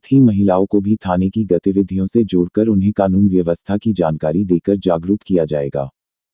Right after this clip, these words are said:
उन्होंने ने बताया कि लाठी पशु व वन्यजीव बाहुल्य क्षेत्र है, यहाँ आए दिन दुर्घटनाओं में वन्यजीवों की सुरक्षा हेतु मुख्य मार्गों पर बोर्ड व सांकेतिक बोर्ड लगाकर लोगों को दर्शाया जाएगा कि उक्त का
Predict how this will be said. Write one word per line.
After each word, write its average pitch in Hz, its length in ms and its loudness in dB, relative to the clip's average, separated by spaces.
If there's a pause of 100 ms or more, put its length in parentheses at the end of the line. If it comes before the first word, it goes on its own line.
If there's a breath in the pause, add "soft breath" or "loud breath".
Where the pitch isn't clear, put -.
(300)
उन्होंने 120 380 6
ने 147 140 4
बताया 92 440 0
कि 120 180 -2
लाठी 95 340 0
पशु 104 340 -2
व 101 160 0
वन्यजीव 95 460 0
बाहुल्य 90 420 0
क्षेत्र 87 400 -4
है, 78 240 -6 (240)
यहाँ 98 320 0
आए 95 180 0
दिन 104 240 2
दुर्घटनाओं 92 540 0
में 95 140 0
वन्यजीवों 90 600 -2
की 113 140 -2
सुरक्षा 95 480 -2
हेतु 92 380 -2 (140)
मुख्य 101 280 0
मार्गों 87 360 2
पर 104 180 -2
बोर्ड 95 320 0
व 117 140 0
सांकेतिक 92 600 -2
बोर्ड 82 240 0
लगाकर 90 400 0
लोगों 101 360 2
को 120 140 0
दर्शाया 92 460 0
जाएगा 78 380 -2
कि 98 280 -6
उक्त 98 240 -2
का 78 160 -4